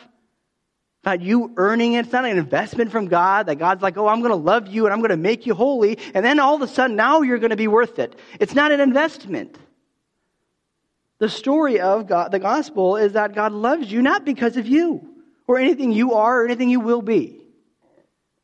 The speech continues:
God loves you because of his love. It's because of how big he is.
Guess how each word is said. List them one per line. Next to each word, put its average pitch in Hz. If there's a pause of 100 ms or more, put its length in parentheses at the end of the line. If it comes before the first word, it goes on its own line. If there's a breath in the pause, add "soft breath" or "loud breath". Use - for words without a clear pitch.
(340)
God 160
loves 196
you 180
because 165
of 151
his 165
love. 113 (2000)
It's -
because -
of 175
how 160
big 165
he 185
is. 98